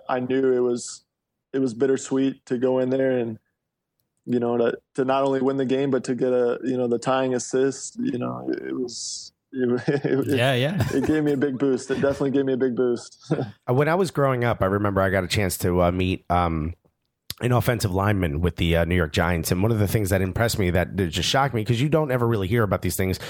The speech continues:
Speaker 3: for professional teams, is that they have, like, little bets and, like, little season long, uh, things. And one of them was, like, whoever of them gets the most catches. And you're like, "Well, you're an offensive lineman, you don't get catches." But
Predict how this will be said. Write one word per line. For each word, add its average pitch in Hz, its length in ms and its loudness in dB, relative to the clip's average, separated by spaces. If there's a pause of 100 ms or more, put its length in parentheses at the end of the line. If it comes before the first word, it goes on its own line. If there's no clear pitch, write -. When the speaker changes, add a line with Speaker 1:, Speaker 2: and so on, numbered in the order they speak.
(160)
Speaker 3:
for 113 120 -2
professional 98 380 0
teams, 131 220 0
is - 20 -2
that 113 140 0
they 117 100 2
have, 120 160 2
like, 123 140 -2
little 120 200 2
bets 95 400 0
and, 92 160 0
like, 92 160 0
little 113 200 4
season 107 420 2
long, 98 400 2 (320)
uh, 95 180 2
things. 104 340 0
And 104 140 0
one 123 160 2
of 113 100 0
them 110 140 0
was, 98 160 2
like, 92 220 0 (220)
whoever 113 380 2
of 104 100 -2
them 104 160 0
gets 104 260 0
the 101 140 -2
most 87 300 2
catches. 92 500 0
And 90 100 0
you're 90 80 2
like, 82 140 2
"Well, 98 120 0
you're 101 120 2
an 110 60 0
offensive 98 360 0
lineman, 123 320 0
you 113 100 2
don't 101 200 0
get 123 180 0
catches." 90 340 0
But 110 120 -2